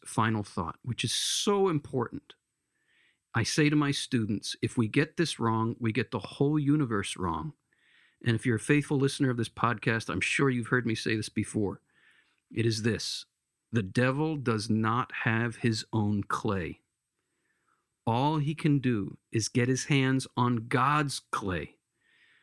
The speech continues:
the clay that God made, that he looked at and said, "Behold, it is very good." The enemy gets his hands on God's good clay and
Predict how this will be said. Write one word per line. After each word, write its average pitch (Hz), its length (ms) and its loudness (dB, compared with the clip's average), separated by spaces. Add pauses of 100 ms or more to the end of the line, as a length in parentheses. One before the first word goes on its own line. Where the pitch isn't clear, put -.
(300)
the 135 100 2
clay 165 500 4
that 131 260 0
God 151 360 2
made, 120 380 0
that 113 140 2
he 120 100 0
looked 131 360 0
at 123 160 2
and 117 120 -4
said, 120 260 0
"Behold, 180 800 2
it 175 120 4
is 175 160 -2
very 156 580 2 (160)
good." 175 480 8 (1400)
The - 180 -2
enemy 151 260 6
gets 143 200 0
his 135 140 -4
hands 123 400 0
on 110 140 2
God's 110 320 0
good 127 500 2
clay 110 500 -2
and 104 240 0